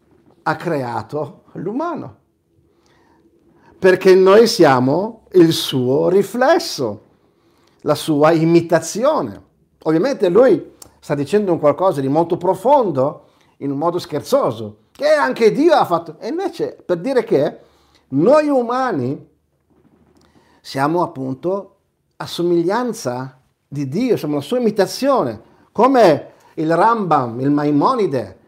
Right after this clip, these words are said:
quando lui elenca e spiega le seicentotredici mitzvot della Torah, dice che una di queste mitzvot è emulare Hashem. Così come Dio è misericordioso, anche noi dobbiamo essere misericordiosi e così via.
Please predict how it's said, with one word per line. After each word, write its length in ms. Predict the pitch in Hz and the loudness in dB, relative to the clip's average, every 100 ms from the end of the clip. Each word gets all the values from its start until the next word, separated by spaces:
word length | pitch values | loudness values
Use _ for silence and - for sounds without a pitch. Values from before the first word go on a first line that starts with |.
| _ _ _ _ | _ _ _ _
quando 280 | 156 151 143 | -8 -6 -4
lui 300 | 143 208 196 | 0 2 2
elenca 560 | 151 147 190 214 180 | 2 0 0 -2 -4
e 60 | 156 | -6
spiega 500 | - - 185 180 170 | -6 -2 -2 0 -2
le 100 | 156 | -2
seicentotredici 920 | 143 131 - 165 175 156 147 170 165 | -6 -8 -6 -6 -6 -8 -6 -6 -8
mitzvot 380 | 147 143 156 170 | -10 -10 -6 -4
della 200 | 147 135 | -4 -6
Torah, 580 | 131 131 185 139 127 _ _ _ _ _ _ _ _ _ | -6 -4 -2 -4 -8 _ _ _ _ _ _ _ _ _
dice 340 | 180 226 226 | -10 -2 2
che 120 | 214 | 6
una 320 | 202 240 294 | 6 6 2
di 80 | 262 | 0
queste 280 | 226 254 226 | 0 0 2
mitzvot 440 | 208 202 247 254 | 0 0 2 2
è 400 | 220 233 208 208 - | 2 4 6 4 4
emulare 1200 | 220 226 220 233 226 233 233 233 247 262 285 - _ _ _ - | 4 6 4 2 4 4 4 4 0 -4 -8 -14 _ _ _ -4
Hashem. 720 | 202 196 269 277 190 107 104 _ _ _ _ _ _ | -4 0 2 4 2 -2 -8 _ _ _ _ _ _
Così 340 | - 135 165 208 | -6 -2 2 2
come 240 | 185 175 | 2 -2
Dio 200 | 135 190 | 0 0
è 40 | |
misericordioso, 880 | 185 170 170 165 160 143 208 226 170 | 2 -2 -4 -4 -4 0 0 0 -2
anche 220 | 170 151 | -4 -6
noi 100 | 151 | -12
dobbiamo 200 | 151 151 | -10 -10
essere 160 | 143 143 | -10 -8
misericordiosi 720 | 139 131 131 190 214 277 220 | -8 -8 -6 -8 -2 0 0
e 40 | 185 | -2
così 200 | 170 156 | -4 -2
via. 340 | 160 131 - | 0 0 -4